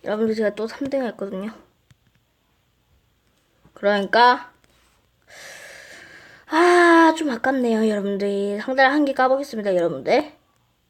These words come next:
하나? 아, 새로운 브롤러가 나오면 좋았는데, 영웅이나 신화나 전설만 나오면 끝나는 건데. 음,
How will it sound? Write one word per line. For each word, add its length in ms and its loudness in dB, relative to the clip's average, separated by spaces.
하나? 400 -8
아, 520 -2
새로운 360 -2
브롤러가 540 -2
나오면 360 -4
좋았는데, 540 -6
영웅이나 480 -8
신화나 500 -12
전설만 540 -10
나오면 300 -6
끝나는 380 -8
건데. 560 -12
음, 280 -18